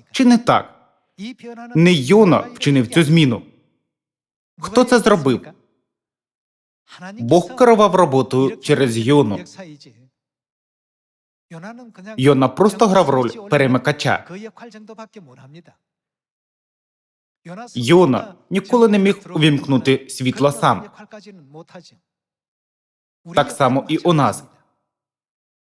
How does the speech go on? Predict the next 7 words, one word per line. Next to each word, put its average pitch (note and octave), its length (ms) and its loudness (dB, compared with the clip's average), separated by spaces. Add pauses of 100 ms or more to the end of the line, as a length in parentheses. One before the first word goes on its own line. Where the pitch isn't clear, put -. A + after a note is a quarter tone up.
(500)
Бог C3+ 300 0
каже: B2 400 -2 (760)
«Просто G#3+ 580 0
з C#3 180 -4
вірою G#3 520 2
натисніть C3+ 580 -4
вимикач». C3 600 -4